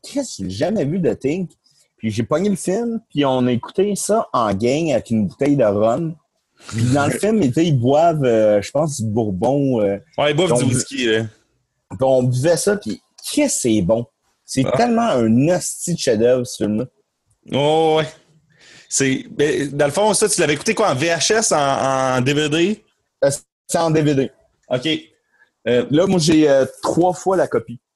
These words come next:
Speaker 2: T'as trois fois la copie du D V D ?
Speaker 1: Ouais, parce que j'ai acheté une, une anthologie de John Carpenter.
Speaker 2: Ok, puis là-dedans.
Speaker 1: Dedans, j'ai celui, euh,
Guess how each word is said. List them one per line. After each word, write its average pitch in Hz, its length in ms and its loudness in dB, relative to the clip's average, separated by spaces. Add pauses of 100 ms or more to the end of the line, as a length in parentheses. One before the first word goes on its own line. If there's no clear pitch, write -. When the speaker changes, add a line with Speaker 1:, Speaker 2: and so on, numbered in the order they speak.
(300)
Speaker 2:
T'as 135 120 0
trois 214 260 0
fois 277 140 2
la 262 40 -4
copie 208 280 -2
du 165 120 -4
D 156 120 0
V 151 120 0
D ? 190 180 -4 (320)
Speaker 1:
Ouais, 143 260 0
parce 151 160 -6
que 143 100 -2
j'ai 131 120 0
acheté 143 280 -4
une, 196 260 -4
une 120 240 -2
anthologie 135 540 -6
de 135 240 -2
John 127 160 -6
Carpenter. 123 560 -8 (180)
Speaker 2:
Ok, 123 120 -2
puis 139 120 -6
là-dedans. 110 360 -2
Speaker 1:
Dedans, 135 360 -2 (220)
j'ai 139 480 -2
celui, 147 800 -2
euh, 123 540 2